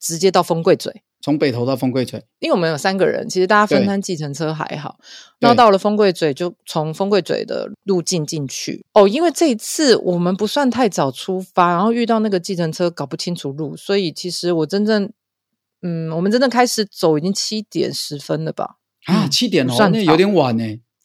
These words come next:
Speaker 1: 对，算晚，
Speaker 2: 而且
Speaker 1: 所以你就知道
Speaker 2: 已经开始有点热了欸。
Speaker 1: 嗯，所以我们其实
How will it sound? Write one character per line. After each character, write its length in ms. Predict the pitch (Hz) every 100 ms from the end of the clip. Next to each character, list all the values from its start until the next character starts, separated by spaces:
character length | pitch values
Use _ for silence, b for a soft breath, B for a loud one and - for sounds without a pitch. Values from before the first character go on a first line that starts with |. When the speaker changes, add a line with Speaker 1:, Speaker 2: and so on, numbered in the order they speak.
| _
Speaker 1:
对， 380 | - 202 202 175
算 220 | 160 202
晚， 140 | 156 127
Speaker 2:
而 20 |
且 60 | 208
Speaker 1:
所 80 | 269
以 60 |
你 40 | -
就 80 | 202
知 140 | 208
道 100 | 262
Speaker 2:
已 40 |
经 100 | 202 B B
开 140 | 226
始 120 | 175
有 60 | 160
点 160 | 147
热 280 | 143 175 131
了 160 | 120 107
欸。 120 | 113 _ _ _ 226
Speaker 1:
嗯， 480 | 233 160 135 165
所 140 | 190 247
以 40 |
我 100 | 262
们 120 | 180
其 160 | 180 185
实 240 | 190 196